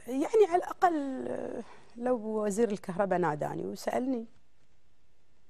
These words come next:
كنت متوقع إنه يناديني ويسألني. خصوصًا، يعني، إن الدكتور خالد الفاضل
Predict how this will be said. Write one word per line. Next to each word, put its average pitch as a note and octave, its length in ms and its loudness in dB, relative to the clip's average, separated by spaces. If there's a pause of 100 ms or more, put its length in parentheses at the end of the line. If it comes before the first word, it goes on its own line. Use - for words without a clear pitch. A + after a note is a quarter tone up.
كنت G#3 200 -4
متوقع G#3+ 360 2
إنه G3+ 140 4
يناديني F#3 500 4
ويسألني. A#3+ 500 -4 (2500)
خصوصًا، C4 460 2
يعني، D#3 400 -2
إن E3+ 160 -4
الدكتور D#3+ 580 -4
خالد E3 400 0
الفاضل D#3 640 -2